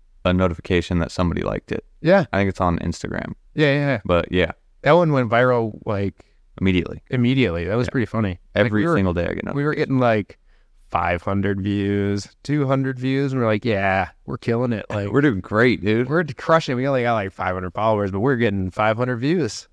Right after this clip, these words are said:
Speaker 2: Sick. And then all of a sudden, it got, like, forty-six thousand in the first ten minutes.
Speaker 1: Mm-hmm.
Speaker 2: Like, oh boy.
Speaker 1: Dude, 'cause you got some attention. And you know damn well, like, jujitsu is a pretty small community. I mean, all things
Speaker 2: Yeah.
Speaker 1: considered, it's growing, of course. Um,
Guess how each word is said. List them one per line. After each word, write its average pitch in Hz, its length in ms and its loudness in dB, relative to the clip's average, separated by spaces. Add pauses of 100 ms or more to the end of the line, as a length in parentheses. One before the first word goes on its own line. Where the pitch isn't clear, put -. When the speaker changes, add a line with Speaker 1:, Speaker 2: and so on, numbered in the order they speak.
Speaker 2:
Sick. - 680 -4 (160)
And 120 160 0
then 117 80 0
all 120 140 4
of 120 60 -2
a 120 40 0
sudden, 113 420 0 (500)
it 123 80 -6
got, 120 180 4
like, 107 360 -4 (400)
forty-six 127 540 0
thousand 117 480 4
in 120 80 2
the 110 80 0
first 113 260 -2
ten 117 220 0
minutes. 113 380 -2
Speaker 1:
Mm-hmm. 95 360 0 (440)
Speaker 2:
Like, 95 120 -8 (240)
oh 147 120 2
boy. 98 320 -2 (240)
Speaker 1:
Dude, 131 200 4
'cause 92 200 -4
you 107 100 0
got 95 200 6
some 104 180 0
attention. 98 420 0
And 107 160 2
you 160 80 4
know 170 160 2
damn 113 260 0
well, 98 140 2
like, 90 200 0
jujitsu 120 360 -2
is 139 100 0
a 117 60 -2
pretty 98 220 2
small 90 280 0
community. 92 600 0 (200)
I - 60 -4
mean, 101 160 4
all 95 140 2
things 95 220 0
Speaker 2:
Yeah. 117 120 2
Speaker 1:
considered, 92 320 0
it's 85 140 -4
growing, 87 400 2
of 85 140 -6
course. 87 360 -2 (600)
Um, 95 460 2